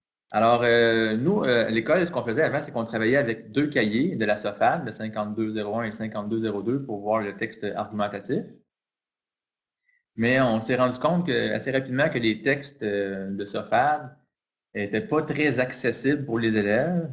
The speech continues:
Euh, souvent, ils étaient trop longs. Euh, ils étaient compliqués parfois aussi. Puis aussi, euh,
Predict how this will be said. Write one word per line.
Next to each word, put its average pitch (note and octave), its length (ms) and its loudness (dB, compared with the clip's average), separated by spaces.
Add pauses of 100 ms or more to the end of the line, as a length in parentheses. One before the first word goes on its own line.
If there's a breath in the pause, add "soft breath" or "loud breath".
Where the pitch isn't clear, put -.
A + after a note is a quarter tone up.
(460)
Euh, G2 160 -4 (640)
souvent, A2 260 -2
ils B2+ 100 2
étaient A2+ 180 -2
trop A#2+ 240 0
longs. A2 380 2 (540)
Euh, F#2 360 -8 (760)
ils A2 40 -6
étaient A2 140 -2
compliqués B2 560 0
parfois A#2 340 0
aussi. - 480 -4 (1040)
Puis A#2+ 220 0
aussi, C3+ 440 0
euh, G#2 340 2